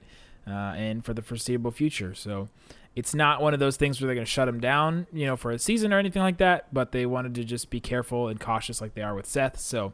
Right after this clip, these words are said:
who knows? But I will say, the difference between Dennis and Seth is, I think Dennis sells some tickets.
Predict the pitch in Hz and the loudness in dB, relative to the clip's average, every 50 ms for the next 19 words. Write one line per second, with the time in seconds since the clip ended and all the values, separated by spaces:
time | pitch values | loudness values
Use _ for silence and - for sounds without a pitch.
0 | - _ - - _ - - - - - _ - - 143 147 170 185 151 113 101 | -10 _ -20 -20 _ -20 -20 -20 -20 -20 _ -4 0 2 4 6 6 6 6 4
1 | - - - - - 147 143 135 - - - - - _ _ - 135 135 143 147 | 0 -6 -4 2 6 6 6 6 6 2 -10 -20 -20 _ _ 2 4 6 6 6
2 | 156 190 220 226 214 - - 175 143 123 113 113 101 - - 143 147 - - _ | 6 6 6 6 6 4 4 4 4 4 2 0 -4 -8 -12 -16 -16 -16 -18 _
3 | _ - - - - _ _ _ _ _ - - - - - 160 147 156 196 214 | _ -20 -20 -20 -20 _ _ _ _ _ -20 -20 -4 0 0 0 2 4 4 4
4 | 208 - 226 214 180 196 196 170 175 165 151 135 151 139 139 - - - 131 120 | 4 4 2 0 0 0 -2 0 0 0 2 4 4 4 4 2 0 -2 -4 -4
5 | - - 131 123 117 - 117 117 117 - - 135 127 - 190 170 135 - 131 120 | -2 0 0 0 0 -2 -2 -4 -4 -6 -6 -6 -4 -2 -2 -2 -2 -2 -2 -2
6 | 113 110 - - - 110 101 98 - - 92 87 - - - - - - - - | -2 -2 -6 -8 -8 -8 -8 -8 -8 -8 -10 -10 -12 -12 -14 -16 -16 -18 -18 -20
7 | - - - - | -20 -20 -20 -20